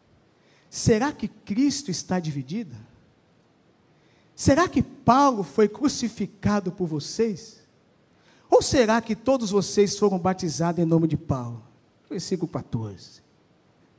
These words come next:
"Dou graças a Deus por não ter batizado nenhum de vocês, exceto Crispo e a Gaio." Conclusão, meus irmãos.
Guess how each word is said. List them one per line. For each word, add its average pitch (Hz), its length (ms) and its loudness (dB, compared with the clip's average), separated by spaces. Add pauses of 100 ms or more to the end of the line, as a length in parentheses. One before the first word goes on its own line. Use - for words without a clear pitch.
(160)
"Dou 233 160 6
graças 156 1120 -2 (920)
a 190 120 2
Deus 156 720 -2 (600)
por 202 140 8
não 269 200 4
ter 240 260 4
batizado 185 680 0
nenhum 185 300 2
de 247 100 -2
vocês, 180 800 -2 (420)
exceto 170 600 -6 (200)
Crispo 226 720 -8 (640)
e 180 280 -6 (1120)
a 143 80 -14
Gaio." 117 320 -16 (1500)
Conclusão, 156 640 -6
meus 120 240 -14
irmãos. 110 580 -20